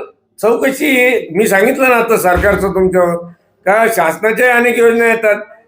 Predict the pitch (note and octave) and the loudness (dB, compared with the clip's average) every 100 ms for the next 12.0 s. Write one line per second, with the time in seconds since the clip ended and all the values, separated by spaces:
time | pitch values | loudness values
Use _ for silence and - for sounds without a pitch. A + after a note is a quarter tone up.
0 | _ F#3+ G3 A#3 A#3 B3 C4 B3+ B3+ B3+ | _ -4 -2 0 2 2 2 2 2 2
1 | B3 A#3 A#3 G#3+ G3+ F3 E3 - _ _ | 2 0 0 0 0 -4 -8 -12 _ _
2 | _ _ E3+ A#3 A3+ A3+ A#3 A#3+ - A#3 | _ _ -2 0 2 2 2 2 2 2
3 | A#3 B3+ B3 A#3+ C4+ C#4+ B3 - G3+ G#3 | 0 -2 -2 -2 0 2 2 2 0 0
4 | A#3 - B3+ A#3 A3+ G#3 F#3+ - _ _ | -2 -2 0 2 2 0 -6 -8 _ _
5 | _ _ G3+ A3 A3+ G#3 G#3+ A3+ A#3 - | _ _ 0 2 2 2 2 2 0 -4
6 | _ _ _ - G3 B3 B3+ B3+ B3+ B3+ | _ _ _ -4 -2 0 0 2 0 0
7 | C4 C4+ C4+ A#3 A3+ B3+ - A#3 A3+ G#3 | -2 0 0 2 0 -2 -2 0 0 0
8 | F#3+ D#3+ C#3+ _ _ _ _ _ - G#3 | -4 -4 -10 _ _ _ _ _ -2 0
9 | A#3 A#3+ B3+ B3 B3 C4+ F#3 B3 C4 A#3+ | 2 0 0 0 0 -2 0 0 2 2
10 | A#3 A3 G#3+ F#3+ F3 - _ _ - E3+ | 2 0 0 -2 -4 -12 _ _ -20 -8
11 | G3 A#3 A#3 B3+ A#3 F#3+ A3+ F#3+ F3 - | -4 -2 0 0 0 -2 -4 0 -2 -4